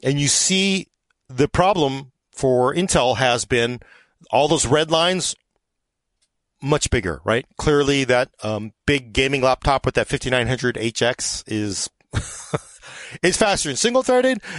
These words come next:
it's faster in multi-threaded. It's just simply faster everywhere, big gaming laptop. But even that,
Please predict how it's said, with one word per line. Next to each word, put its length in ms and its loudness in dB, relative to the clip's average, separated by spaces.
it's 220 2
faster 560 2
in 260 0
multi-threaded. 800 0
It's 160 0
just 200 0
simply 260 0
faster 460 0
everywhere, 540 2
big 200 -2
gaming 280 0
laptop. 480 0
But 200 2
even 480 2
that, 300 2